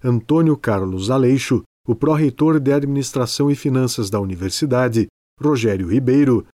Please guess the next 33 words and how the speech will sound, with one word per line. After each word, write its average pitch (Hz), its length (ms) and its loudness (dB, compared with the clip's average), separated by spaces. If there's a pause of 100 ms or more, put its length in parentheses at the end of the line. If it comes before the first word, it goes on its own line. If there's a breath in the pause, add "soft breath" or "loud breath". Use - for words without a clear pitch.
(120)
e 127 60 0
o 123 80 2
diretor 147 500 2
da 139 120 0
fafipar, 123 580 -2 (340)
Mauro 120 460 0
Estival, 143 560 0 (260)
foram 147 240 2
sancionados 127 840 0
à 107 60 0
devolução 104 520 -2
solidária 131 680 0 (340)
de 113 100 0
cento 170 460 -2
e 156 60 2
vinte 123 340 -2
mil 110 220 2
reais. 101 500 -2 (340)
O 104 80 -6
valor 110 360 2
exato 113 420 0
a 92 60 -6
ser 95 180 -4
restituído 135 880 0 (260)
será 131 320 0
calculado 131 720 0
após 123 280 -2
o 117 80 -2
trânsito 123 480 0
em 135 80 0
julgado 110 480 -2
do 95 120 -6
processo. 107 680 -4